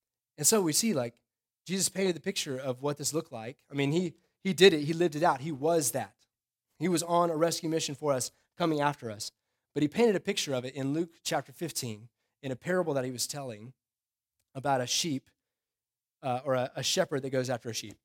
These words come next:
You may have heard it. Okay, Psalm fifteen, three through seven. To keep with the shepherd sheep theme, right? He's,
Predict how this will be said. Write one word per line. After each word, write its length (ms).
You 80
may 80
have 120
heard 160
it. 100
Okay, 160
Psalm 340
fifteen, 680
three 160
through 140
seven. 340
To 80
keep 240
with 100
the 160
shepherd 380
sheep 240
theme, 260
right? 220
He's, 340